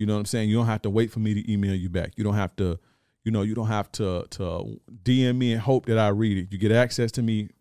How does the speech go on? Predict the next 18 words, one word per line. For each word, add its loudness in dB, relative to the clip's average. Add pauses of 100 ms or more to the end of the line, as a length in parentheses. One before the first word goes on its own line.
(400)
real -4
time. -6 (560)
So 0
if -2
you 2
have 4
your 0
problems 0 (720)
or -2
problems 0
with -2
anything, -2
we -6
can -12
fix -6
it -12
right -6
there. -6